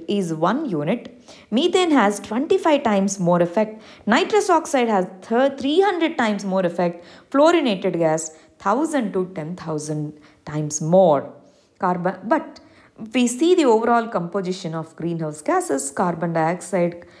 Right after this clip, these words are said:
consists of seventy-six percentage of overall greenhouse gases in the atmosphere. That's why though its global warming potential is less,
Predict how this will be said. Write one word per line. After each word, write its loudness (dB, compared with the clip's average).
consists -2
of 0
seventy-six -2
percentage -4
of 2
overall 0
greenhouse -6
gases -2
in 0
the 2
atmosphere. 0
That's 0
why 2
though 0
its -6
global 2
warming -2
potential -4
is -4
less, -4